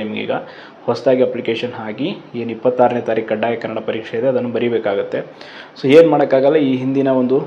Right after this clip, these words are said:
ಪರೀಕ್ಷಾ ಶುಲ್ಕ ಎಲ್ಲವೂ ಕೂಡ ನಿಮಗೆ ನಷ್ಟ ಆಗುತ್ತೆ. So ಆ ಕಾರಣಕ್ಕೆ ದಯವಿಟ್ಟು ನೀವು ಯಾವುದೇ ಪರೀಕ್ಷೆಯನ್ನು ಅಪ್ಲಿಕೇಶನ್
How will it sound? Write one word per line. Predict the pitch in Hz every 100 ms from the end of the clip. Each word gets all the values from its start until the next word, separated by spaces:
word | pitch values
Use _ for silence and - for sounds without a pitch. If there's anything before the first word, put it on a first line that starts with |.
| -
ಪರೀಕ್ಷಾ | 120 120 131 123
ಶುಲ್ಕ | 117 120 123
ಎಲ್ಲವೂ | 110 113 -
ಕೂಡ | 113 - - - 123
ನಿಮಗೆ | 120 127 127
ನಷ್ಟ | 113 - 113
ಆಗುತ್ತೆ. | 107 - - - - -
So | - 110
ಆ | 123
ಕಾರಣಕ್ಕೆ | 139 139 131 147
ದಯವಿಟ್ಟು | 117 131 135 135
ನೀವು | 127 120
ಯಾವುದೇ | 107 120 131 120
ಪರೀಕ್ಷೆಯನ್ನು | 120 - 127 120 113 120
ಅಪ್ಲಿಕೇಶನ್ | 120 127 127 127 127